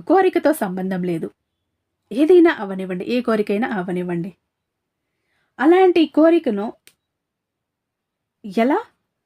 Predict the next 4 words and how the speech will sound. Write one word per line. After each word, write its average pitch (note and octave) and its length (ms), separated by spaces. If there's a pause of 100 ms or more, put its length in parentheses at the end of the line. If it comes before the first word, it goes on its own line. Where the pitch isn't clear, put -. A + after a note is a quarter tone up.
(140)
ఈజీగా D4+ 680 (840)
తీర్చుకునే D#4+ 480
మార్గం A3 500 (440)
ఉందా? A#3 420